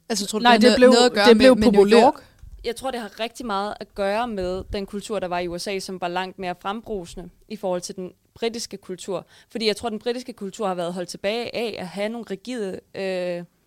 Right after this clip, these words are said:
Speaker 3: konservative normer i forhold til mænd og kvinder. Så de har jo været bagud i forhold til U S A's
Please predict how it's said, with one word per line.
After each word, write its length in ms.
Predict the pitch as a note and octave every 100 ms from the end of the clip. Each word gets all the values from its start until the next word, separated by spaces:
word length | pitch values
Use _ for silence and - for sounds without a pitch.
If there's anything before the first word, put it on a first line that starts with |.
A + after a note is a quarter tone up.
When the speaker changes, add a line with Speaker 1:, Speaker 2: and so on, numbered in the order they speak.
| _
Speaker 3:
konservative 640 | - G#3 F#3+ G#3 - G#3+ F3
normer 400 | F#3 B3 F#3+ F3 _ _ -
i 80 |
forhold 220 | G3+ F#3+ F3+
til 120 | F#3+
mænd 120 | F#3
og 80 | -
kvinder. 340 | - G#3 A#3 - _ _ _ _ -
Så 140 | -
de 120 | F#3+ A3
har 100 | G#3+
jo 60 |
været 200 | F#3 F3+
bagud 280 | A#3 B3+ G#3+
i 40 | G3
forhold 240 | G3 F3+
til 160 | - F#3
U 160 | F3+
S 100 | F3+
A's 280 | A#3+ A3 -